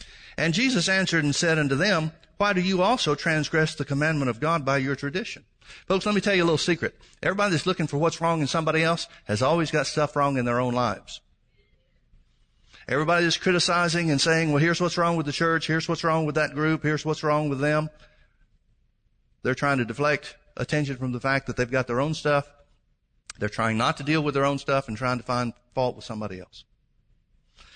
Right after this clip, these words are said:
Jesus said, "Why do you also transgress the commandment of God by your tradition?" Now notice the difference. Notice the comparison. The, uh, scribes said, "Why do the disciples transgress the tradition of the elders?"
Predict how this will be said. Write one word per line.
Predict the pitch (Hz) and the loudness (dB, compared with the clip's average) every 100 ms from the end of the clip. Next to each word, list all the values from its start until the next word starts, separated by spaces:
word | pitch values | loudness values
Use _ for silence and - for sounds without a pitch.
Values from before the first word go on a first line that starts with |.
| - - - - | -20 -20 -20 -6
Jesus | 147 180 151 | -2 0 0
said, | 165 147 | 0 2
"Why | 170 | 0
do | 165 | 0
you | 165 170 | 2 2
also | 202 214 156 | 2 0 -2
transgress | 170 156 143 156 151 | 0 0 0 0 0
the | - | -4
commandment | - 143 151 147 135 | -2 0 2 2 0
of | 120 | 0
God | 170 190 143 | 0 0 0
by | 143 | 0
your | 143 | 0
tradition?" | 143 170 202 - 107 - - - | 0 0 0 0 -6 -8 -18 -4
Now | 151 | 0
notice | 226 359 | 2 0
the | - | 0
difference. | 180 208 - 104 143 | -2 0 -2 -4 -2
Notice | 185 233 | -2 0
the | 170 | -2
comparison. | 165 180 175 160 98 - _ - - - _ | 0 0 0 0 -4 -10 _ -20 -20 -20 _
The, | 127 143 139 | -2 0 2
uh, | 131 | 2
scribes | 117 - 226 - 156 | 0 0 0 0 0
said, | - 156 156 | 2 2 2
"Why | 165 208 | 2 2
do | 233 | 2
the | 156 | 2
disciples | 143 143 190 196 165 147 | 0 0 0 0 0 -2
transgress | - 175 160 165 165 | 0 0 0 2 0
the | - 147 | 0 -6
tradition | 147 147 156 147 - 147 | -4 0 2 0 -2 -2
of | 139 | -2
the | 123 160 | 0 0
elders?" | 240 117 90 | 0 -2 -8